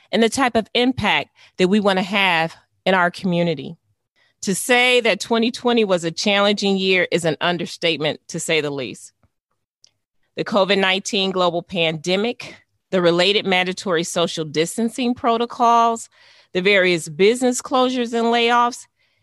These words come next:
and the contentious presidential election, along with a national racial reckoning following the tragic murder of George Floyd,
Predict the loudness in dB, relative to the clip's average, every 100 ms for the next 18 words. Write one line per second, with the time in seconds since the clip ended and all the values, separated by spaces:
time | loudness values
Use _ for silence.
0 | _ 0 2 0 -4 -2 0 0 0 -4
1 | -2 -2 0 0 0 0 -2 0 2 0
2 | -2 -4 0 0 2 4 4 2 0 0
3 | 0 0 0 2 0 -2 -4 -2 0 0
4 | -2 -2 -2 -4 -2 -2 -2 -4 -6 -6
5 | -12 _ _ _ 0 0 2 2 0 -2
6 | -2 0 0 -2 -4 0 0 -2 -8 -12
7 | _ _ _ -4 -4 -2 0 0 -4 -6
8 | -2 0 0 -2